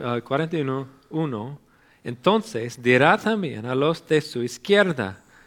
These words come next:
"Apártense de mí, malditos, al fuego eterno que ha sido preparado para el diablo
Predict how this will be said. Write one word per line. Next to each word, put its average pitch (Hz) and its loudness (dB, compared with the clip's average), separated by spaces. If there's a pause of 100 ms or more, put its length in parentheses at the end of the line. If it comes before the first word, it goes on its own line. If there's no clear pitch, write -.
(480)
"Apártense 131 2
de 135 0
mí, 147 0 (580)
malditos, 135 0 (640)
al 107 -6
fuego 175 2
eterno 131 -2
que 113 -8
ha 110 -8
sido 135 -10
preparado 120 -4
para 120 -8
el 107 -8
diablo 156 -6